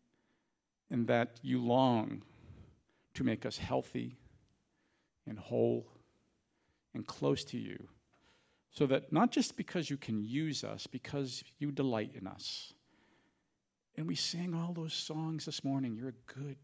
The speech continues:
good Father," and you are. But may we today and going forward understand and embrace that at such a level that we can walk in freedom,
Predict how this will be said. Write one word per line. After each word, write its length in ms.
good 220
Father," 540
and 160
you 160
are. 360
But 100
may 440
we 480
today 640
and 180
going 280
forward 560
understand 920
and 100
embrace 520
that 280
at 120
such 300
a 60
level 460
that 120
we 120
can 180
walk 320
in 100
freedom, 580